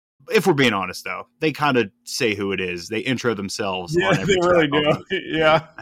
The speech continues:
Speaker 1: "Joel's here!" Like, just,
Speaker 2: <laughs>
Speaker 1: just calling each other out, saying where they're from,
Speaker 2: Nickel.
Speaker 1: and that is another one thing I did, is I wanted to look up where these people were from.
Speaker 2: Oh, I got some.
Speaker 1: They,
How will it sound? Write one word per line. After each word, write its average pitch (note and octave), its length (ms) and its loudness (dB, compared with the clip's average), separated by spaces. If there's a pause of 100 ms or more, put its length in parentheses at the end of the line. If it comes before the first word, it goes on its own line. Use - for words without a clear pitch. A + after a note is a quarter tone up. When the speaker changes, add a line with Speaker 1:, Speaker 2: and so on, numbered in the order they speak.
(180)
Speaker 1:
"Joel's G#3 420 8
here!" B3+ 440 4
Like, C3 220 4
just, C#3 360 0
Speaker 2:
<laughs> - 40 -2
Speaker 1:
just F3 200 0 (340)
calling D3 380 4
each C#3+ 160 2
other B2 240 4
out, A2+ 260 6
saying C3 240 0
where A#2 100 0
they're A2+ 120 0
from, G#2 260 4
Speaker 2:
Nickel. C3 280 2
Speaker 1:
and C3+ 160 -4 (840)
that C3 160 4
is B2+ 120 4
another A#2 240 4
one G#2+ 160 -2
thing G#2+ 100 0
I G2 80 0
did, G2+ 160 0
is G2 120 -2
I G#2+ 40 0
wanted G2+ 180 -2
to G2+ 60 -4
look G#2 240 -2
up G2 180 -2
where G2+ 160 -2
these F#2+ 140 -6
people F#2+ 300 -10
were F#2 100 -6
from. G2+ 460 -4 (200)
Speaker 2:
Oh, E3+ 120 2
I D#3 80 4
got D#3 200 -2
some. D3+ 360 -4
Speaker 1:
They, B2 160 0